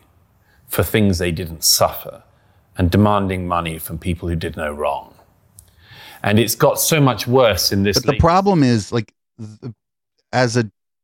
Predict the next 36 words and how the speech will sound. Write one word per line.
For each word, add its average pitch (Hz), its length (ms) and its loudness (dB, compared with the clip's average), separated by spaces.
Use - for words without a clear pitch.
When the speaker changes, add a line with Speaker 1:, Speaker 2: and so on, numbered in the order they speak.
Speaker 2:
like, 123 140 -2
on 139 100 2
the 120 80 2
macro 117 480 2
level, 82 360 -2
black 90 340 -4
people 95 240 -6
do 139 160 -2
suffer. - 720 -12
Look 113 120 -2
at 127 100 -8
the 135 80 2
net 123 220 4
worth 120 280 2
of 101 100 -6
the 98 100 4
average 95 360 -2
black 110 340 0
family. 85 280 2
Look 160 80 2
at 175 80 -8
the - 60 -2
net 156 180 -2
worth 135 240 0
of 120 80 -6
the 127 120 2
average 117 300 0
black 113 260 2
family 110 360 4
where 104 100 4
the 98 220 2
breadwinner 104 600 2
is 92 200 0
a 92 40 -2
college 101 540 0
graduate 87 640 -2